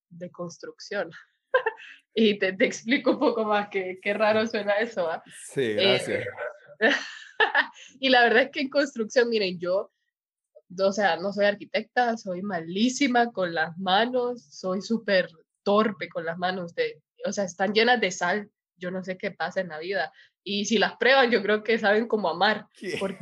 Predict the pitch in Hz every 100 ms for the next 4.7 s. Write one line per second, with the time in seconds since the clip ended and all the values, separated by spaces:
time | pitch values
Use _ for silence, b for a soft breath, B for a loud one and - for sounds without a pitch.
0 | - 190 185 262 285 285 269 254 202 190
1 | 185 214 220 170 180 - 196 196 180 190
2 | - 208 208 190 190 185 202 214 220 _
3 | _ _ - 208 196 196 185 196 170 170
4 | 165 185 190 214 208 -